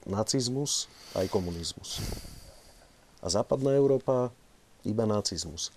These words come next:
A ten flámsky študent na to povedal:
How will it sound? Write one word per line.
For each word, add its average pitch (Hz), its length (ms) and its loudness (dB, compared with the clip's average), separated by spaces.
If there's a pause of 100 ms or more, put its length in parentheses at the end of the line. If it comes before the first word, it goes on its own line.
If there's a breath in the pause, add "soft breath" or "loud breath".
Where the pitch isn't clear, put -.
A - 20 -14
ten 98 160 -2
flámsky 135 480 -2
študent 117 540 0 (1080 loud breath)
na 101 140 -2
to 107 160 0
povedal: 98 640 2